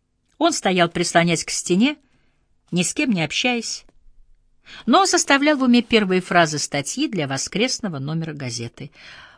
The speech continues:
Пола он специально не искал, хотя знал, что тот, скорее всего, в зале. Взгляд Дуга был прикован к действу, разворачивавшемуся в углу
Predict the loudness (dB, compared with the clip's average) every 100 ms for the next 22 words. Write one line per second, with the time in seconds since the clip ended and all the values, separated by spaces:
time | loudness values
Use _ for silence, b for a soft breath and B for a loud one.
0 | B _ 2 2 4 4 4 4 4 2
1 | -2 -4 -4 -2 0 2 2 2 4 2
2 | 0 -2 -2 -2 -2 -2 -2 -2 0 4
3 | 4 2 -4 -6 -4 -4 -4 -4 -4 -4
4 | -6 -6 -4 -4 -4 -4 -6 _ _ _
5 | _ _ _ -8 -4 0 4 4 4 4
6 | 4 4 4 2 0 -2 0 0 0 0
7 | -2 2 2 2 -4 -8 -8 B B B
8 | 2 4 4 4 2 -2 -4 -2 0 0
9 | 2 2 2 0 0 0 0 0 0 -2